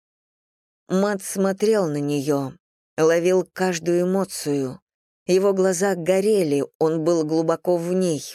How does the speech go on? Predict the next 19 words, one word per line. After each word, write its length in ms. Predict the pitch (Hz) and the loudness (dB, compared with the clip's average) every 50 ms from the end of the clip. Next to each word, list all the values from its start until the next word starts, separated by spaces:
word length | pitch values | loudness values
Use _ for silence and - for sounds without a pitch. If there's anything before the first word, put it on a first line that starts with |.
| - | -14
всё 280 | - - - - 165 160 | -14 -12 -2 0 0 0
глубже, 680 | 147 143 156 165 170 196 214 208 185 170 147 - 160 143 | 2 0 0 2 2 2 2 0 -2 -4 -4 -2 -2 -4
всё 320 | - - - - 170 170 | -4 -6 -2 -2 -2 -2
теснее — 960 | 156 - - 156 147 - - 160 170 175 190 196 190 175 160 143 139 139 - _ _ _ _ _ _ _ _ _ _ _ _ | -2 -4 -6 -4 -4 -4 -4 -2 0 0 2 2 2 2 0 0 -2 -6 -10 _ _ _ _ _ _ _ _ _ _ _ _
Темп 240 | - 202 202 190 180 | 0 0 0 0 -4
становился 640 | - - - 175 180 175 175 185 185 175 - - 156 | -4 -2 -2 0 2 2 2 2 2 0 -2 -4 -2
всё 160 | - 175 170 | -2 -2 0
более 380 | 170 180 190 185 180 175 175 | 2 2 2 2 2 2 0
диким, 580 | 165 160 165 185 214 190 196 - 151 151 147 147 | 0 -2 -2 -4 -4 -4 -2 -2 -2 -2 0 0
и 40 | 151 | 0
она 200 | 151 156 170 170 | 0 0 -2 -2
понимала, 500 | - 175 170 175 175 180 190 190 185 175 | -2 -2 -2 0 0 0 0 0 0 0
что 240 | - - - 170 165 | -2 0 0 0 0
Мац 340 | 175 180 190 185 - - - | 2 0 -2 -2 -4 -8 -10
держится 580 | 165 156 156 180 180 170 156 160 151 - - | -10 -2 0 0 0 0 -2 -6 -6 -2 -2
уже 260 | 165 165 156 165 175 165 | -2 0 0 0 -2 -2
из 120 | 156 - | -2 -4
последних 640 | _ 170 165 - - 170 180 175 160 165 170 170 - | _ -6 -6 -4 -2 0 0 0 0 -2 -4 -4 -4
сил. 420 | - - - 175 151 139 - 123 | -8 -6 -2 -2 -2 -2 -4 -6